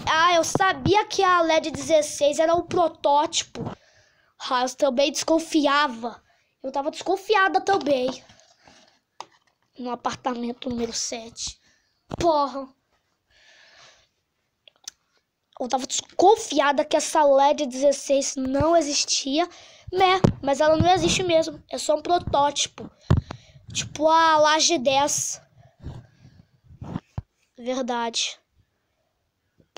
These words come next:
led quinze do céu,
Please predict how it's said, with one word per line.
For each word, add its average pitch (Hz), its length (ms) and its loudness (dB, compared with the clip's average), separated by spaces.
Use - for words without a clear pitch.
led 247 340 -4
quinze 269 300 -4
do - 80 -10
céu, 269 180 0